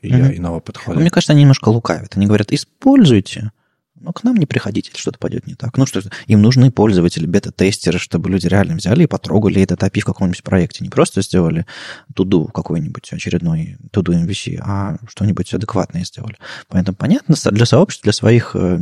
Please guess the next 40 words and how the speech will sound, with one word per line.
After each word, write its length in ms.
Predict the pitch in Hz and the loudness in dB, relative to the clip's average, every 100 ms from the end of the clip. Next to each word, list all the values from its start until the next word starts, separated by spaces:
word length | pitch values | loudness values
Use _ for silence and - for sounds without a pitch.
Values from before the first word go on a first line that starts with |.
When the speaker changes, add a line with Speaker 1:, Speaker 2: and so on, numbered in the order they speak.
| - | -2
Speaker 2:
пет-проектов 640 | - 98 - 90 117 - 82 | -2 -2 0 0 0 -2 0
будут 220 | 90 - | 0 0
использовать, 640 | - 92 92 85 82 - - | -2 -2 0 -2 -4 -10 -12
э, 100 | - 175 104 | -12 -12 -16
последние 420 | - - 95 82 | -8 -2 0 0
версии, 380 | 80 85 - - | -2 -4 -6 -12
там, 180 | - 95 | -12 -8
Bleeding 320 | 98 92 87 | 0 0 2
Edge, 340 | 87 90 - - | 0 -2 -4 -12
э, 160 | 90 90 113 | -12 -12 -10
React. 340 | 143 - - - - - _ _ _ - | -10 -12 -20 -20 -20 -20 _ _ _ 0
И 160 | 98 | 0
в 100 | 90 | 2
них 300 | 104 123 - | 2 2 2
найдут 280 | 95 87 - | 2 2 0
проблемы, 460 | - 85 90 101 165 | -2 2 4 4 2
в 120 | 160 | 0
них 140 | 90 | -4
най-, 80 | - | -4
най-, 240 | - 175 - - | -6 -6 -6 -6
найдут 280 | 92 87 87 | -2 0 -2
баги. 300 | 80 - - | -4 -6 -4
Иначе, 320 | 87 117 - | -2 -2 -6
как 160 | - 160 | -12 -14
бы, 100 | - | -10
ну, 220 | 107 110 _ _ - | -12 -12 _ _ -8
open 200 | 98 98 | -2 0
source 220 | - 95 - | 0 -2 0
не 40 | |
работает. 460 | 95 208 - - - - - - - | 2 2 0 -6 -18 -18 -16 -16 -6
Но 100 | 101 | 0
вот, 220 | 95 90 107 | 2 2 0
видимо, 560 | 110 113 95 87 82 - | 2 4 4 4 0 -2
тут 160 | - - | -4 -4
со-, 340 | - 87 82 | -2 -2 -2
совет 300 | - 101 95 | -2 0 0
касается, 420 | - - 87 82 | 0 0 0 0
типа, 200 | - - | -6 -6
не 140 | 90 98 | 0 2
делайте 680 | 110 101 92 92 87 82 | 6 4 4 2 2 2